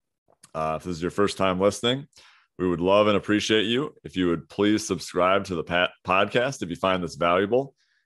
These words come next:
as well as give it a five-star rating. And the reason why we would love to have you do those things is because it helps the show grow and reach and impact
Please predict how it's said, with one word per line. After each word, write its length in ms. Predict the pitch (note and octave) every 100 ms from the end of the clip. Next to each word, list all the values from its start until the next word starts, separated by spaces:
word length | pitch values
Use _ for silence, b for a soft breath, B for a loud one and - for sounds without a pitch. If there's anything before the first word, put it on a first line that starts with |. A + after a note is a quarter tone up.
| _ _ _ _
as 240 | F2+ F2+
well 240 | E2 G2 G2
as 220 | F#2+ D#2+
give 260 | - G2 G2
it 140 | F#2 _
a 200 | F2 F2
five-star 680 | - E2+ F2+ F2+ - F2 F2+
rating. 460 | E2+ F2+ A2 F2+ - _ b b b _
And 320 | F#2+ G2 F#2+ F2+
the 80 |
reason 480 | E2+ G2 G#2 G2+ G2
why 300 | F#2 F#2 F#2
we 180 | F#2 F2+
would 160 | F2+ D2 -
love 240 | F#2 F#2+
to 60 | F2+
have 160 | F#2 F2+
you 40 |
do 120 | F2
those 260 | F2+ G#2+ G#2+
things 300 | A2+ A2+ F#2
is 60 | E2+
because 360 | E2 F2+ E2+
it 80 | D#2+
helps 260 | F2 E2+ -
the 100 | E2
show 280 | - E2+
grow 320 | E2 F#2 G#2 G#2+
and 160 | E2+
reach 260 | F2 F#2 -
and 100 | D2
impact 460 | E2+ F2 F2 F2